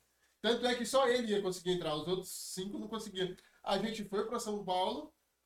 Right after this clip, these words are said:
tinha alguém que conseguiu um carro pra gente voltar, a gente pegou uma carona até o centro. Porque senão a gente poderia ter ficado, só,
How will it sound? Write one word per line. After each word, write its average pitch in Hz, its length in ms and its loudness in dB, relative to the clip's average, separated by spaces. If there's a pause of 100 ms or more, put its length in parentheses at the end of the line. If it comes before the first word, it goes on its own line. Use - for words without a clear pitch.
(100)
tinha 208 280 0 (480)
alguém 175 460 2
que 208 160 -8
conseguiu 180 360 -2
um 175 100 -2
carro 165 240 -2
pra 156 120 -6
gente 156 280 -8
voltar, 175 560 -4 (180)
a 220 100 0
gente 208 140 -4
pegou 220 220 -2
uma 214 80 -2
carona 214 240 -2
até 214 120 -4
o 226 60 -6
centro. 220 360 -6
Porque - 180 -10
senão 226 160 -4
a - 20 2
gente 185 240 -2
poderia 208 300 -2
ter 240 80 -6
ficado, 190 260 -2
só, 175 240 -4